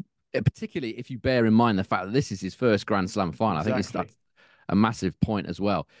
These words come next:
Speaker 1: Yes, there's a Medvedev fatigue, which is a big negative for him, but th-, how's he gonna handle his first major final? It's, you know, we, we've seen him before get nervy, you know, lose matches he, he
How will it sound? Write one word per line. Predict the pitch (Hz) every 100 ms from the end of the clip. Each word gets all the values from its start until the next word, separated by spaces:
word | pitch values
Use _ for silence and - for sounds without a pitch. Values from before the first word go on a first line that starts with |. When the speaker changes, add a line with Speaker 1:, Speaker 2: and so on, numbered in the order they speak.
| _
Speaker 1:
Yes, | - 120
there's | 98 95
a |
Medvedev | 92 90 85 87 82
fatigue, | 87 - 92
which | 82 78
is | 80
a |
big | 64 73
negative | 78 85 67 82
for | 78
him, | 78 82
but | 80 76 - _ _ _ _ _ _ _ _ _
th-, | - - -
how's | 135 143
he | 135
gonna | 135 117
handle | 110 131 92
his | 92
first | - 110 101
major | 101 104 -
final? | - 107 95 65
It's, | - - - _ _ _ _ -
you | 101
know, | 95
we, | 95
we've | 101 147
seen | - 165
him | 160
before | 117 110 127 139 92 - _ _ _ _
get | - 98
nervy, | 95 92 87 80 69 _ _ _ _
you | 82
know, | 80
lose | 104 92
matches | 90 - 90
he, | 82 -
he | -